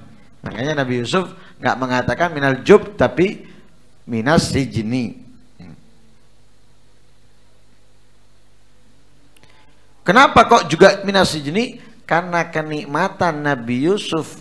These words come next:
dari Allah setelah keluar dari penjara lebih besar daripada minal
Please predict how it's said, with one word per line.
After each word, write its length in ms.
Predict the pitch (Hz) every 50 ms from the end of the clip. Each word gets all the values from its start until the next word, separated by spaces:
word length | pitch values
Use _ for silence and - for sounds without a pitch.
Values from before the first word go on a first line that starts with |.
| - -
dari 480 | - 123 131 131 123 113 127 131 - - -
Allah 400 | 185 190 208 190 170 143 131 117
setelah 560 | - - 160 - - 156 151 139 127 123 -
keluar 400 | - - 165 185 214 196 165 127
dari 160 | 127 123 123
penjara 640 | 123 143 135 123 107 110 107 127 151 170 - - -
lebih 480 | 165 151 156 156 139 123 127 120 113 120
besar 400 | 110 - - 214 196 170 - -
daripada 800 | - 123 120 127 - 131 120 107 107 143 165 202 - - - - - - - - - - - - - - - - - - - - -
minal 320 | 120 117 120 123 - -